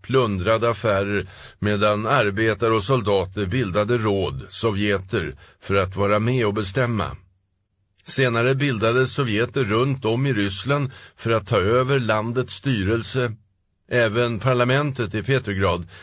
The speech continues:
anslöt sig till revolutionen och utsåg en provisorisk regering som bestod av liberaler och socialdemokrater. När soldaterna i Petrograd gjorde myteri och demonstrerade för bröd och frihet,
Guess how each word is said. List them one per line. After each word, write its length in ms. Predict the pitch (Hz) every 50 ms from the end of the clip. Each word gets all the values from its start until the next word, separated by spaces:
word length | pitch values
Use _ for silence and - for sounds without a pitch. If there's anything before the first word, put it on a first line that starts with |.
| -
anslöt 600 | - - 123 110 101 92 - - 139 151 135 -
sig 280 | - - 123 113 107 95
till 280 | - 107 107 98 95
revolutionen 800 | 95 110 - 104 113 120 117 - 113 90 80 80 87 90 92 95
och 200 | 98 95 90 92 -
utsåg 580 | 104 131 120 95 - - - 107 101 98 95
en 240 | 104 101 98 92 90
provisorisk 760 | 98 120 123 107 113 98 - 139 139 139 139 139 127 131 -
regering 600 | 107 98 98 98 98 104 113 123 139 139 123 107 - - - - - -
som 220 | - - 104 104
bestod 500 | 110 110 98 92 - 110 107 101 98 92
av 220 | 104 101 87 82
liberaler 800 | 87 92 113 123 107 117 117 117 104 98 101 104 110 110 110 107
och 140 | 98 90 87
socialdemokrater. 1080 | 95 98 92 95 - 123 117 104 87 90 90 87 - 101 104 90 82 - - 92 69 - - _ _ _ _ _ _ - _ _ _ _ _ _ _ _ -
När 320 | 87 95 92 92 92 95
soldaterna 720 | 95 - - 104 101 87 92 98 107 110 95 - 120 120 110
i 40 | 98
Petrograd 760 | 92 104 92 92 90 92 95 92 92 95 98 98 92 85 73
gjorde 320 | 82 110 113 95 85 92
myteri 680 | 101 104 98 98 95 104 117 104 117 143 143 110 92 95
och 220 | 98 95 90 90
demonstrerade 920 | 92 95 104 98 104 110 98 95 92 92 101 113 123 131 135 131 120 98 90
för 240 | 87 - 98 95 90
bröd 440 | 87 85 110 123 131 117 95 87 95
och 120 | 95 82
frihet, 600 | - 120 113 104 95 107 131 120 98 - - -